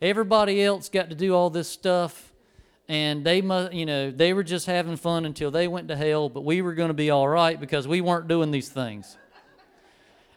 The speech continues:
And that's really not how it works. Jesus, he's taking care of a lot more things than we give him credit for taking care of when he went to the cross.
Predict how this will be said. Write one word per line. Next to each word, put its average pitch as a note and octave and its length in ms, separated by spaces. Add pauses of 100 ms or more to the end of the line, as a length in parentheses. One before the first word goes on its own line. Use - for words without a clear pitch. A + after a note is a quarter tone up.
(200)
And E3+ 500 (240)
that's F#3+ 340
really B3 260
not G#3+ 260
how F#3+ 180
it E3 60
works. D#3 560 (1040)
Jesus, A3+ 600 (280)
he's A#3+ 280
taking G3+ 380
care F#3+ 300
of C#3 100
a C3 40
lot F3 340
more F3 240
things D#3 400
than C3 120
we D3 120
give C3+ 180
him C3 120
credit C3+ 340
for A#2+ 80
taking B2+ 340
care C3+ 260
of A#2+ 140
when A2+ 100
he B2+ 80
went B2+ 160
to B2 60
the G#2+ 80
cross. A#2 500